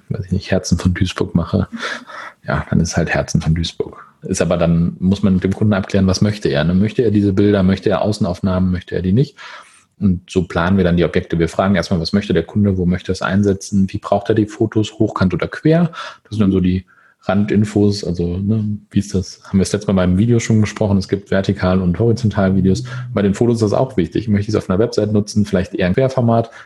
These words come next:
Möchte ich es in einem Instagram Live oder in einem Instagram-Feed nutzen, nehme ich vielleicht Hochkantbilder? Und ja, dann spricht man mit dem Kunden ab, wofür braucht er es, wo möchte er es nutzen,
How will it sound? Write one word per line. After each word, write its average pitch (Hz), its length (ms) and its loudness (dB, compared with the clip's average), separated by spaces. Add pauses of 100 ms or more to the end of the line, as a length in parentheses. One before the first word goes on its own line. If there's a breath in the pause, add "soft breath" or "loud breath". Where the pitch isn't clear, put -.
(140 loud breath)
Möchte 92 240 0
ich 92 80 -4
es - 60 -10
in 87 100 2
einem 85 280 2 (100)
Instagram 95 500 2
Live 95 440 -2
oder - 280 -2
in 95 140 2
einem 92 140 0
Instagram-Feed 104 640 -2
nutzen, 92 300 0
nehme 92 140 0
ich 92 60 -6
vielleicht 92 220 -4
Hochkantbilder? 104 580 0 (460 loud breath)
Und 90 320 0 (200)
ja, 87 140 0
dann 90 120 0
spricht - 280 -4
man 95 280 2
mit 98 180 2
dem 104 100 2
Kunden 98 200 2
ab, 85 180 -4
wofür - 200 -2
braucht 87 360 -2
er 87 60 -2
es, - 300 -12
wo - 80 -4
möchte 85 260 0
er - 20 0
es - 100 -4
nutzen, 92 480 -2